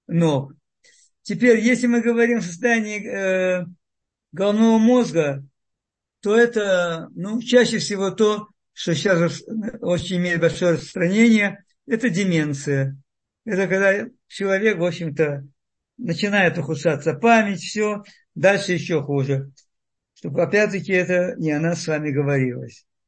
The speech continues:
Вот. Значит, э, опять-таки инфаркт, инсульт.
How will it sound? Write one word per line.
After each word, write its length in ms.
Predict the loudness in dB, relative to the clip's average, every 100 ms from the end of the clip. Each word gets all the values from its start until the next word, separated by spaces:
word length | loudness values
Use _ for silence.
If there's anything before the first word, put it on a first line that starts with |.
| _ _ _ _ -8
Вот. 400 | -2 0 0 -4 -18 _ _ _ _ _ _ _ _ _ _ _ _ _ _
Значит, 380 | 0 2 2 0
э, 800 | 2 2 4 4 4 4 0 -2 -6 -14 _ _ _ _ _ _
опять-таки 540 | 0 6 6 6 4 2
инфаркт, 480 | 2 2 2 2
инсульт. 600 | -2 -4 4 4 4 -6